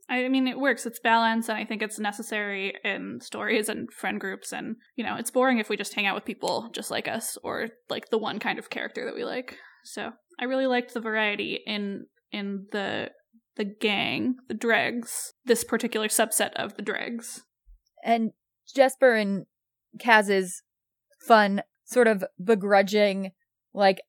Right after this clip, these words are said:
Speaker 2: "Is that what you're wearing?" friendship, that was a great aside to,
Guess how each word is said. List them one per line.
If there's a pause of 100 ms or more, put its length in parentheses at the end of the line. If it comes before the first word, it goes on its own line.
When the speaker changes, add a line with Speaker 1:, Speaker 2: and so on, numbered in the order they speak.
(140)
Speaker 2:
"Is
that
what
you're
wearing?" (160)
friendship, (720)
that
was
a
great (680)
aside
to,